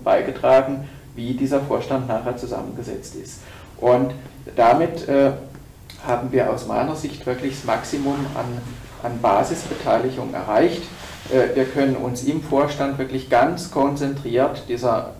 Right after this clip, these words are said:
Politik vor-, äh, widmen und den Agrarfragen, die einfach anstehen, und werden uns im Präsidium, äh, was eben, äh, aus, äh, Präsidium, Präsident, die drei Vizepräsident,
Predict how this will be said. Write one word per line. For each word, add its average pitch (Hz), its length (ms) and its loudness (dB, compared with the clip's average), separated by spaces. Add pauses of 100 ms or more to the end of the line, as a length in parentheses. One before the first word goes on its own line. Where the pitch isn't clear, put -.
(100)
Politik 120 520 -2 (120)
vor-, 160 280 4
äh, - 340 -4
widmen 160 400 -2 (420)
und 127 240 -6
den 127 260 -4 (320)
Agrarfragen, 131 840 6
die 127 100 -4
einfach - 360 -6
anstehen, 147 680 -2 (260)
und 127 160 -6
werden 127 260 4
uns 123 240 -4
im - 180 -8
Präsidium, 143 720 2 (400)
äh, 117 180 0 (120)
was 120 240 0
eben, 120 400 -4
äh, - 20 -6 (420)
aus, - 260 -10
äh, - 20 -12 (260)
Präsidium, 131 540 -4
Präsident, 113 500 -4
die - 80 -12
drei 107 180 -4
Vizepräsident, 127 920 -4